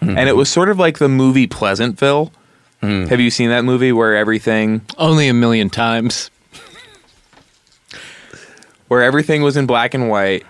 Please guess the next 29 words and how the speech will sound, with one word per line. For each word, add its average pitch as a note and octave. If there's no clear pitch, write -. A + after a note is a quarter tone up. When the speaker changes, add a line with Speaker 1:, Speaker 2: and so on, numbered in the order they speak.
Speaker 1:
I've C3+
not B2+
seen G#2+
Pleasantville, F#2+
but G#2
I B2
am A#2
going G#2
to -
pretend F#2
that F2
I F2+
did. F2+
Yeah, G#2+
black F#2+
and G2
white G#2
was E2+
very A2
effective A#2+
in F#2
that E2
film. F2+
Speaker 2:
Everything, A#2+
uh, -
everyone A#2
wears A#2
lame A2
clothes, F#2+